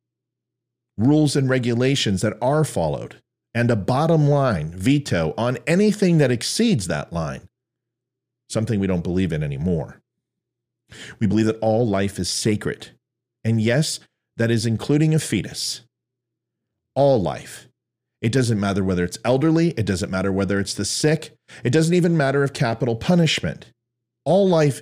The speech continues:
is sacred. And a lot of people throw the capital punishment trope in front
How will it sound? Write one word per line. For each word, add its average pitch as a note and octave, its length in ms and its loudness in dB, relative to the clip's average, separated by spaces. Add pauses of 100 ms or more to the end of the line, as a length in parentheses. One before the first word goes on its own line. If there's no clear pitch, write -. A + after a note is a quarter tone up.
is C#3 240 2
sacred. - 540 -4 (1200)
And A#2 100 0
a A2 40 4
lot A2+ 200 2
of G#2+ 80 -4
people A2+ 260 0
throw G2+ 380 0
the F#2 480 -2
capital A2+ 460 -2
punishment A#2 640 -2
trope E2 400 -4 (100)
in F2 180 -2
front A#2 360 -2